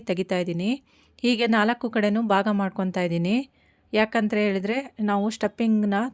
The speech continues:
ತುಂಬಬೇಕು, ಅದಕ್ಕೋಸ್ಕರ ಈ ಥರ ನಾಲ್ಕು ಭಾಗ ಮಾಡಿಕೊಂಡು ನೀರಿಗೆ ಕಪ್ಪಾಗುತ್ತೆ ಅಂತ ಹೇಳ್ಕೊಂಡು ನೀರಿಗೆ ಹಾಕ್ಕೊಳ್ತಾ ಇದ್ದೀನಿ. ಈ ಕಡೆ ಅನ್ನ ಮೆತ್ತಗಾಗಿ ಚೆನ್ನಾಗಿ ಕುದಿ ಬಂದಿದೆ. ಇದಕ್ಕೆ ಎರಡು ಗ್ಲಾಸ್ ಆಗುವಷ್ಟು ಅಕ್ಕಿ ಹಿಟ್ಟನ್ನ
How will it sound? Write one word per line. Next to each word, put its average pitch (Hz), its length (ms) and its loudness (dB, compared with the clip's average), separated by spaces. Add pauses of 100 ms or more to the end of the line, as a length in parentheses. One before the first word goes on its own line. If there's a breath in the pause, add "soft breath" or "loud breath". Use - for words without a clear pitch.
ತುಂಬಬೇಕು, 202 500 -2
ಅದಕ್ಕೋಸ್ಕರ 196 480 -4 (120)
ಈ 190 100 -12
ಥರ 196 100 -2 (100)
ನಾಲ್ಕು 180 300 -8
ಭಾಗ 180 100 -2 (140)
ಮಾಡಿಕೊಂಡು 180 400 -2 (520 loud breath)
ನೀರಿಗೆ 226 380 0 (120)
ಕಪ್ಪಾಗುತ್ತೆ 214 520 0
ಅಂತ 214 140 -10
ಹೇಳ್ಕೊಂಡು 190 320 -2 (100)
ನೀರಿಗೆ 214 280 2
ಹಾಕ್ಕೊಳ್ತಾ 175 400 -6
ಇದ್ದೀನಿ. 180 260 0 (440)
ಈ 226 40 2 (120)
ಕಡೆ 202 200 8 (240)
ಅನ್ನ 214 120 6 (140)
ಮೆತ್ತಗಾಗಿ 202 580 2 (160)
ಚೆನ್ನಾಗಿ 208 460 2
ಕುದಿ 202 280 4
ಬಂದಿದೆ. 185 360 4 (680 loud breath)
ಇದಕ್ಕೆ 247 360 4 (480)
ಎರಡು 226 280 6
ಗ್ಲಾಸ್ 214 320 6
ಆಗುವಷ್ಟು 196 460 4 (180)
ಅಕ್ಕಿ 240 300 2
ಹಿಟ್ಟನ್ನ 196 300 2